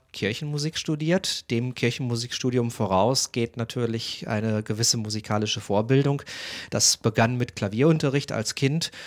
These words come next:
und wie wahrscheinlich viele Kinder habe ich mein Instrument eher geschont. Und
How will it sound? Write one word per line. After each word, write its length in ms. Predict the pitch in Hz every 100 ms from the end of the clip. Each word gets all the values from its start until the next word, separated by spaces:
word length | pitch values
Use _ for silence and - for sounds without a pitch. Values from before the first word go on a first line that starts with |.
| - -
und 480 | - 120 120 - -
wie 520 | 226 127 123 127 135 139
wahrscheinlich 600 | - 123 - 127 117 117
viele 240 | - 120 135
Kinder 720 | - 131 135 127 127 127 123
habe 180 | 123 117
ich 120 | -
mein 120 | 113
Instrument 520 | 117 - 117 110 117
eher 200 | 113 110
geschont. 600 | 110 104 117 120 220 - - - - - - - -
Und 500 | - 143 147 143 -